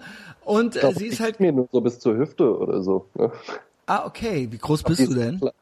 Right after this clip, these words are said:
Speaker 2: äh, ich bin fa-, eins siebenundneunzig bin ich groß.
Speaker 1: Oh,
Speaker 2: Ja.
Speaker 1: André, das wusste ich ja gar nicht, dass du so ein langer Lulatsch bist.
Speaker 2: Ja, ja, ich bin, ich bin recht groß, ja.
Speaker 1: Aha. Okay, das ist ja eigentlich schön, ne?
Speaker 2: Ist wunderschön,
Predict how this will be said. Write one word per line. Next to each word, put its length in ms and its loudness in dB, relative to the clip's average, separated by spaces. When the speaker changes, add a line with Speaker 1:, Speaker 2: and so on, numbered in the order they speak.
Speaker 2:
äh, 160 4
ich 100 0
bin 120 0
fa-, 320 2
eins 200 0
siebenundneunzig 640 2
bin 120 -6
ich 100 -8
groß. 440 -10
Speaker 1:
Oh, 440 4
Speaker 2:
Ja. 60 -2
Speaker 1:
André, 440 -2
das 220 -8
wusste 280 -2
ich 60 0
ja 100 4
gar 220 2
nicht, 160 -6
dass 140 -4
du 80 -6
so 180 2
ein 120 0
langer 260 2
Lulatsch 380 2
bist. 360 -8
Speaker 2:
Ja, 120 6
ja, 60 6
ich 100 -2
bin, 160 0
ich 120 0
bin 120 0
recht 200 0
groß, 340 0
ja. 200 0
Speaker 1:
Aha. 800 -2
Okay, 640 -2
das 180 -2
ist 60 -4
ja 100 2
eigentlich 280 0
schön, 380 2
ne? 240 0
Speaker 2:
Ist 120 -20
wunderschön, 540 2